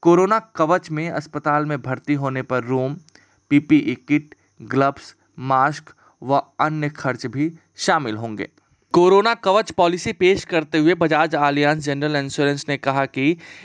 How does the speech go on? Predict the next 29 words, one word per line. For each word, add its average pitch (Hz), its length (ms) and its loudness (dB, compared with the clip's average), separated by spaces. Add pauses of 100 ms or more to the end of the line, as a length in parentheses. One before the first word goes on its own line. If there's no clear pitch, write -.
(160)
इसमें 185 420 2
मूल 170 400 4
कवर 156 320 2
का 160 200 2
प्रीमियम 151 760 0 (280)
चार 147 280 2
सौ 160 180 -2
सैंतालीस 147 680 -2
से 151 460 -4 (400)
पाँच 165 320 0
हजार 151 440 0 (240)
छः 160 340 6
सौ 151 360 0 (220)
तीस - 380 -4 (200)
रुपये 143 280 0
रहेगा। 120 400 0 (300)
यह 143 200 2
राशि 151 480 0 (280)
व्यक्ति 131 360 -4
की 147 280 -6
उम्र, 156 380 -2 (280)
बीमित 143 340 2
राशि 147 520 0 (260)
और 151 140 2
पॉलिसी 147 460 0
पीरियड 151 440 0
के 147 180 -2
हिसाब 135 420 -2
से - 340 -4